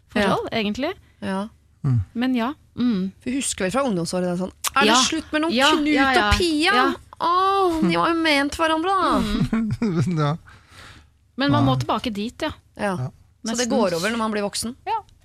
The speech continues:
Speaker 3: Så
Speaker 1: Det er litt
Speaker 3: heldig
Speaker 1: trist.
Speaker 3: i vennekretsen nå, i voksen alder, så har det vært veldig få skilsmisser, og det, det er jeg glad for.
Speaker 2: Men er det ikke litt sånn når du først begynner, når, eh, ballen
Speaker 1: Mm.
Speaker 2: begynner å rulle, så er det litt sånn,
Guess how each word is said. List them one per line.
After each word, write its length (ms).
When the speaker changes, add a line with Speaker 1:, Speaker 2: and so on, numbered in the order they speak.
Speaker 3:
Så 40
Speaker 1:
Det 60
er 120
litt 80
Speaker 3:
heldig 220
Speaker 1:
trist. 340
Speaker 3:
i 80
vennekretsen 560
nå, 80
i 60
voksen 240
alder, 100
så 80
har 120
det 20
vært 100
veldig 140
få 180
skilsmisser, 540
og 80
det, 80
det 80
er 60
jeg 60
glad 120
for. 160
Speaker 2:
Men 180
er 160
det 80
ikke 80
litt 100
sånn 160
når 100
du 120
først 420
begynner, 460
når, 260
eh, 140
ballen 300
Speaker 1:
Mm. 80
Speaker 2:
begynner 180
å 80
rulle, 220
så 100
er 40
det 40
litt 80
sånn, 140